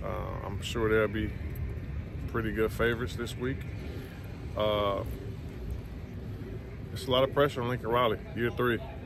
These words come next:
If we go three and three, mm, I can't put it all on Lincoln Riley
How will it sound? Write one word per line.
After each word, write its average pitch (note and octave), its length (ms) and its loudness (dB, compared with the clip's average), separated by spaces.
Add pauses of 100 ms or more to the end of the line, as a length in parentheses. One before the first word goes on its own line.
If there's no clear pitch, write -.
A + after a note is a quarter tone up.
(1120)
If F2+ 140 -8
we G#2+ 80 -4
go B2 180 6
three C3 260 2
and A#2 120 2
three, B2 300 4 (1200)
mm, C3 160 -2 (2750)
I - 100 -2
can't B2+ 300 2
put - 140 0
it G#2+ 60 4
all A2 240 8
on G2+ 80 2
Lincoln F#2+ 220 -2
Riley F#2+ 360 4